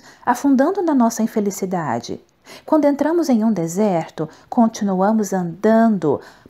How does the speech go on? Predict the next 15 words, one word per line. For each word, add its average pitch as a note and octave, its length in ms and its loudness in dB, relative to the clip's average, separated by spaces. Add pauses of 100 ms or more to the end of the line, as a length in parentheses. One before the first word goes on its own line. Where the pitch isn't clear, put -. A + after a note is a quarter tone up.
(120)
continuamos C4+ 960 0
seguindo C4 420 -2
em C4 100 -2
frente, B3+ 800 -2 (280)
mesmo E4 440 0
que D#4+ 120 -4
façamos C#4+ 460 -2
apenas F#4+ 600 -2 (200)
um G4 260 -2
centímetro F4 880 -4
de D#4 140 -4
progresso F#3+ 720 -4
a E4 60 -4
cada G#3 280 -4
passo. - 600 -10